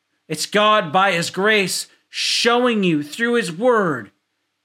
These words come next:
these are things that you need to continue to work on. These are things, these are areas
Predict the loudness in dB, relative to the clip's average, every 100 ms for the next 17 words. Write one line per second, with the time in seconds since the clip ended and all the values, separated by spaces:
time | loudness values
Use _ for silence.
0 | _ _ _ _ _ _ _ _ _ _
1 | _ _ -4 -4 -2 -2 -2 -4 -4 -4
2 | -4 -2 0 0 -2 -4 -10 _ _ _
3 | _ -10 -6 -4 -2 -2 -2 -4 -4 -8
4 | -14 -14 -18 -20 _ _ _ _ _ -4
5 | -2 -2 -2 -2 -2 0 -4 -4 -4 -2
6 | -2 0 0 0 0 -2 -4 -10